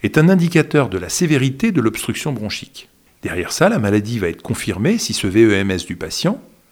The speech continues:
rapporté à son plus grand volume pulmonaire mobilisable, à son, son potentiel respiratoire, est diminué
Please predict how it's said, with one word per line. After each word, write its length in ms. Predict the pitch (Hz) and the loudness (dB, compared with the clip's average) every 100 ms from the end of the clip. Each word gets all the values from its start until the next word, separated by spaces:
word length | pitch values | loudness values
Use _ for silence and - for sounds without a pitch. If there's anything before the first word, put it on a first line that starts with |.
| _ - | _ -4
rapporté 400 | 123 156 - 139 | 0 0 2 2
à 40 | |
son 140 | - | 0
plus 160 | 85 120 | -2 -2
grand 220 | 113 175 | 2 4
volume 320 | 180 170 156 | 6 6 4
pulmonaire 600 | 135 135 120 110 110 95 | 2 0 2 2 2 -2
mobilisable, 840 | 90 92 92 87 87 139 262 240 95 104 | -4 -6 -6 -6 -2 0 0 0 -4 -12
à 80 | 92 | -10
son, 220 | - - - | -10 -12 -16
son 140 | - - | -12 -10
potentiel 760 | - 147 139 117 - 135 120 | 0 2 2 -2 0 2 2
respiratoire, 680 | 85 85 - - 80 180 269 - _ - - - - _ - | -2 -8 -10 -12 -8 -8 -8 -14 _ -20 -20 -20 -20 _ -4
est 100 | 101 | -2
diminué 680 | 107 170 147 117 135 262 | 4 6 6 6 4 0